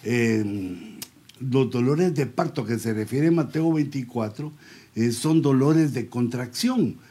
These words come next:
son dolores contractivos, contra-, de contracción, mejor dicho, para no utilizar, eh, esa, esos modos, eh,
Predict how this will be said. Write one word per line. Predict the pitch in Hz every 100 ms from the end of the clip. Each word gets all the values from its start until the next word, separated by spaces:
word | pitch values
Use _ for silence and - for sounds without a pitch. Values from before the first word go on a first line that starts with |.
| _
son | - 160
dolores | 156 151 165 165 -
contractivos, | 143 127 127 117 - 208 175 120 -
contra-, | - 120 123 110 - _ _ _ _ _ _
de | 110 143
contracción, | 139 127 123 113 - 190 165
mejor | 107 127 139
dicho, | 175 143 113
para | 104 107
no | 113 139 147 139 - - -
utilizar, | 123 123 117 113 104 151 139
eh, | 127 107 90 - - - -
esa, | 113 127 147 127 123
esos | 139 147 131
modos, | 147 165 135 110 -
eh, | 110 98